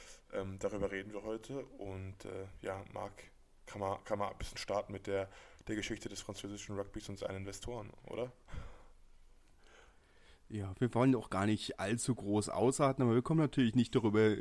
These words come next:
Speaker 2: darum komplett hinweg. Äh, es fängt natürlich ein bisschen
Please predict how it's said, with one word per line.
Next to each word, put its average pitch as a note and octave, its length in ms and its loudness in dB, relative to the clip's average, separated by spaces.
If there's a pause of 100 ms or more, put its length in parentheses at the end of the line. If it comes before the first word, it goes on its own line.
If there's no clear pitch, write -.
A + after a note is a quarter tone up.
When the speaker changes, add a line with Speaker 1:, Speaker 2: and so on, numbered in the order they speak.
Speaker 2:
darum G2+ 600 2
komplett G#2 420 0
hinweg. A2+ 460 4 (600)
Äh, A2+ 460 6
es - 180 -2
fängt G#3+ 220 6
natürlich E3 300 2
ein C3+ 100 2
bisschen C3 560 10